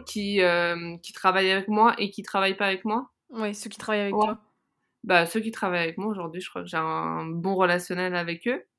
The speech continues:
Speaker 1: Hem, après, heu, on est quand même des êtres humains, donc heu, bah, c'est ça que j'aime bien aussi, hein, on, on parle de tout et heu, et avec des personnes où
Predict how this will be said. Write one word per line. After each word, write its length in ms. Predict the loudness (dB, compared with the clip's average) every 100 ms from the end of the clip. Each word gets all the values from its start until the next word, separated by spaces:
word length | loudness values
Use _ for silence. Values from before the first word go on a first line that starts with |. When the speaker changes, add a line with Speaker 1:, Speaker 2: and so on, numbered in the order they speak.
| 0
Speaker 1:
Hem, 500 | 2 2 -2 -8 -4
après, 840 | -2 -2 -4 -4 0 0 -2 -2 -4
heu, 40 | -6
on 180 | -6
est 80 | -6
quand 100 | -4
même 180 | -4 -4
des 160 | -6 -6
êtres 220 | -6 -6
humains, 300 | -2 -2 -2 _ -20 -20 _ -16
donc 400 | -8 -6 -6 -2
heu, 880 | 0 2 0 -2 -4 -6 -6 -8 -6
bah, 120 | -8 -8
c'est 140 | -10
ça 120 | -10
que 60 | -6
j'aime 200 | -6 -6
bien 160 | -6 -6
aussi, 260 | -8 -4 -4
hein, 160 | -4 -8
on, 680 | -8 -6 -6 -8 -12 -12 -8
on 100 | -6
parle 240 | -4 -6 -6
de 100 | -12 -6
tout 300 | -4 -4 -6 -16 -14 -16 -20 _ -4
et 320 | 0 2 0
heu, 400 | -2 -2 -4 -4
et 340 | -6 -6 -4 -4
avec 280 | -4 -4
des 80 | -8
personnes 380 | -8 -10 -8 -8
où 200 | -8 -10